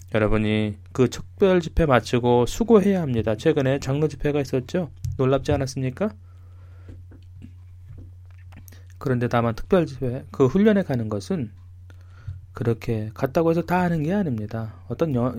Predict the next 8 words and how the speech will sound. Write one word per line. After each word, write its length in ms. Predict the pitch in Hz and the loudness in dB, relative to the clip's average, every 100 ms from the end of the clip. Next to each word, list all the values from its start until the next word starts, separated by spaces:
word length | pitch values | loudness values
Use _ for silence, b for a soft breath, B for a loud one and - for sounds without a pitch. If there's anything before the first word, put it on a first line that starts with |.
| 131 | 0
영감을 480 | 143 180 214 208 208 | 2 4 6 6 4
갖겠죠. 460 | 120 - 110 117 | 0 -2 -4 -4
감동을 420 | - 156 185 220 | -2 2 4 4
갖겠죠. 420 | 208 120 - - 120 | 2 -4 -8 -10 -4
그런데 220 | 156 190 | 0 2
이것은 180 | 190 208 | 2 0
수증기와 540 | - 285 285 262 247 | 0 2 4 6 6
같습니다. 600 | 170 - 123 113 120 | 4 2 -2 -2 -4